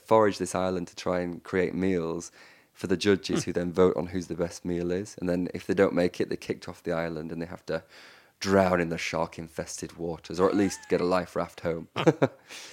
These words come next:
Speaker 2: That,
Speaker 1: But I've thought
Speaker 2: well,
Speaker 1: about
Speaker 2: I,
Speaker 1: it. And
Speaker 2: I, I like the fact there's a little darkness left in you. That's good. I like that. That's good.
Speaker 1: Oh, listen, I, th-, where there should be a soul, there's darkness in me, believe <laughs> me. So,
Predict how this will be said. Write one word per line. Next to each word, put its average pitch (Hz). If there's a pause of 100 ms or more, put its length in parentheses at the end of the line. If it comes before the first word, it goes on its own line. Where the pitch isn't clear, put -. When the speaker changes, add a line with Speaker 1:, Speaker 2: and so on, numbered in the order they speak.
(220)
Speaker 2:
That, 196
Speaker 1:
But -
I've 101
thought -
Speaker 2:
well, 190
Speaker 1:
about 190
Speaker 2:
I, 175
Speaker 1:
it. -
And 165
Speaker 2:
I, 180
I 170
like 208
the 170
fact 165
there's 147
a 143
little 147
darkness 139
left 131
in 113
you. 120
That's 247
good. 190
I 110
like 135
that. 101
That's -
good. -
Speaker 1:
Oh, 123
listen, 107
I, 104
th-, 95
where 127
there 120
should 120
be 113
a 104
soul, 95
there's 87
darkness 85
in 82
me, 80
believe 90
<laughs> 123
me. 143
So, 117